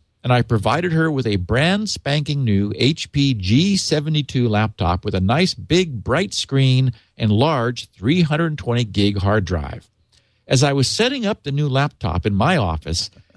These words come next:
I noticed my copy of SpinRite sitting on the desk. I always keep it handy nearby. It occurred to me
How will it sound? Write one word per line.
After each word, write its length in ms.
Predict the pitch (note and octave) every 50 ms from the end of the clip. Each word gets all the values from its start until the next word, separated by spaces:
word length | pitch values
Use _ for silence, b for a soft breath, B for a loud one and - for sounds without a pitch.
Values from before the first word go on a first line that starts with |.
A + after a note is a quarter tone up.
| b -
I 120 | B2 A#2+
noticed 560 | A#2 A#2+ D3 F#3+ G3+ D3 C#3 C#3 - - - _ _ _ _ -
my 180 | F2+ G2 G#2+ A2+
copy 400 | - - D#3 E3+ F#3+ - F3 F3+
of 80 | F#3
SpinRite 540 | - - - - A#3+ A#3 E3+ G#2+ E2 D2+ D#2
sitting 340 | - - - - - A2 G2+
on 100 | G2 F2+
the 100 | F#2 E2+
desk. 420 | E2+ E2 E2 - - - - _ _ _ _
I 80 | - E2+
always 340 | E2+ E2+ F#2+ G#2 G#2+ G#2+ -
keep 240 | - C#3 D3 D3 E3
it 60 | E3
handy 540 | D#3 F#3 G3 F#3+ D3 A#2+ G#2+ A#2 B2 - -
nearby. 640 | G#2+ F#2+ F#2+ F#2+ A2+ B2 G3 G#3 F3 G2 C#2 C2+ C#2+ - _ _ _ _ _ _ _ _ _ _ _ _ _ -
It 120 | C#3 C#3+
occurred 360 | C#3+ - - B3+ C4+ C4 F#3+
to 60 | D3+
me 340 | B2 G#2+ G2 F#2 F#2+ A#2+ B2